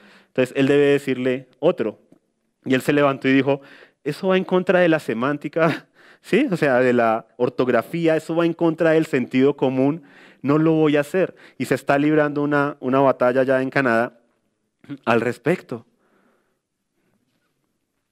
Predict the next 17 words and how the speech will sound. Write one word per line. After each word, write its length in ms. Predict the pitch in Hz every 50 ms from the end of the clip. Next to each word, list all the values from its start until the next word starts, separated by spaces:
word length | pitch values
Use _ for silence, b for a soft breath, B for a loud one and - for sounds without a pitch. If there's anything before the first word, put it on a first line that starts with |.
| _ _ _ _ _ _ _ _ _ _ _ _ _ _ _ _ _ _ _ _ _ _ _ _ _ _ _ _ _ _ _ _ _ _ -
En 120 | 127 135
Estados 360 | 135 - 143 131 139 143 -
Unidos, 360 | 165 147 147 160 175 170 143
el 100 | 147 127
caso 300 | - - 151 180 - 170
de 100 | 143 131
dos 140 | 131 127 127
personas 420 | - 143 135 - 160 147 147 143 -
que, 240 | 160 156 151 - b b b b b b b b b b -
de 300 | 135 135 131 127 123 123 120 113 - _ _ -
una 240 | 131 131 143 139 -
panadería, 580 | 156 143 143 139 127 127 147 190 170 - - b b b b b b b b _ _ _ _ _ _ _ _ _ _ _ _ -
y 80 | 127
que 140 | - - 143
no 140 | 135 139 131
quisieron 500 | - 151 147 - 170 156 156 156 160 151
llevar 460 | 160 143 139 139 143 147 151 165 b